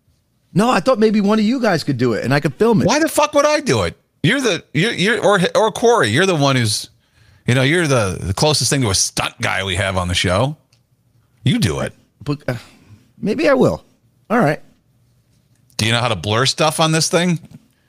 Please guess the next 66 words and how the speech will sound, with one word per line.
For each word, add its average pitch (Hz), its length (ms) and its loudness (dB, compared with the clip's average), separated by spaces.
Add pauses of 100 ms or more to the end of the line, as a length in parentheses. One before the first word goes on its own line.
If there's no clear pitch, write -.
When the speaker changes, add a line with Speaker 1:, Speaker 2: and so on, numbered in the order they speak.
(560)
Speaker 2:
'Cause 85 180 0
we 139 60 2
Speaker 1:
No, 139 80 2
Speaker 2:
need 113 80 4
Speaker 1:
I 117 40 2
don't. 127 160 2
Speaker 2:
to 120 60 2
blur, - 80 4
Speaker 1:
I - 60 2
don't 131 100 0
think 123 140 -2
Speaker 2:
we 113 60 -2
Speaker 1:
you 113 60 2
Speaker 2:
need 123 140 2
to 214 60 0 (100)
Speaker 1:
can. - 20 -2
Speaker 2:
blur 165 220 2
stuff. - 500 -6 (240)
Speaker 1:
<laughs> - 220 -20
I 196 100 -2
don't 143 240 -4
think, 135 240 -4 (440)
I 135 60 0
don't, 143 200 -2
by 147 140 0
the 143 80 2
way, 143 120 2
Corey 147 240 0
Speaker 2:
Can 131 60 0
you 120 40 0
Speaker 1:
just - 100 -6
said 151 100 0
he 156 100 -2
got 143 140 2
Speaker 2:
fashion 147 60 2
Speaker 1:
up. 139 100 -2
Speaker 2:
a, - 720 -20
can 123 100 2
you 117 80 0
fashion 139 380 -2
a 120 40 -2
black 117 380 -2
bar 123 260 2
out 123 80 2
of 113 60 -2
some 104 160 0
construction 127 560 0
paper 139 340 0
or 143 60 4
something? 139 340 0
At 107 100 0
least 110 180 0
hold 120 240 0
that 110 240 0
over 135 180 0
yourself? 139 480 0
Speaker 1:
Maybe 202 240 4
I'll 214 120 0
try 165 260 2
it. 87 60 -2
I'll 123 120 0
see - 160 -2
what 160 100 0
I 147 100 0
could 127 100 -2
do. 98 220 -4